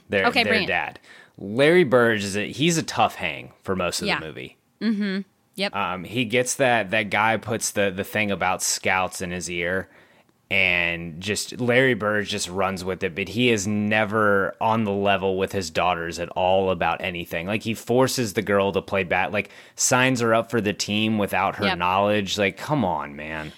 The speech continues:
Speaker 2: Yeah, he is, he is truly, truly trash. Um, so, I mean, I get it that he's, like, worried about his daughter's future and everything like that, but there was a different way to portray him, because in this movie,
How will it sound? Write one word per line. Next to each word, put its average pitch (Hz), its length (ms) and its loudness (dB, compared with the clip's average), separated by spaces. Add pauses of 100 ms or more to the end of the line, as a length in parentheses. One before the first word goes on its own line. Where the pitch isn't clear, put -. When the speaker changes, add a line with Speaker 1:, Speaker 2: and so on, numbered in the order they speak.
(180)
Speaker 2:
Yeah, 202 280 2
he 240 360 -4
is, 208 320 -2 (400)
he 269 500 -4
is 233 420 -2
truly, 233 580 -4
truly 190 420 -4
trash. 151 540 -4 (100)
Um, 180 460 -2 (240)
so, 262 240 2
I 247 120 4
mean, 269 120 0
I 226 160 2
get 247 240 4
it 320 220 4
that 233 140 0
he's, 233 360 -2
like, 220 240 2
worried 220 300 4
about 208 240 2
his 220 160 -8
daughter's 202 400 2
future 214 480 2
and 202 160 4
everything 220 340 0
like 220 220 0
that, 233 280 4
but 214 140 -2
there 269 160 2
was 254 160 0
a 196 60 -4
different 185 380 0
way 175 120 2
to 175 80 0
portray 180 540 0
him, 240 260 0
because 208 400 -2
in 196 140 0
this 262 200 -2
movie, 233 540 0